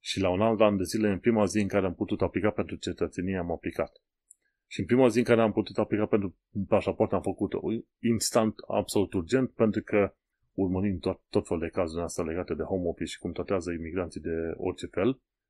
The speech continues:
am, uh, am zis, „Băi, hai să mă oferesc cât mai urgent, pentru că n-am chef să fiu călcat în picioare, pe când, uh, n-am, uh,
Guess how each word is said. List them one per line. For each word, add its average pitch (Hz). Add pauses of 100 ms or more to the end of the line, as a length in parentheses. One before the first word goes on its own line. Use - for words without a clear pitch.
am, 104
uh, 104
am 104
zis, 98
„Băi, 104
hai 107
să -
mă 107
oferesc 98
cât -
mai 107
urgent, 98
pentru 101
că 98
n-am 104
chef 101
să -
fiu 107
călcat 95
în 87
picioare, 113 (300)
pe 104
când, 101
uh, 98 (220)
n-am, 92
uh, 90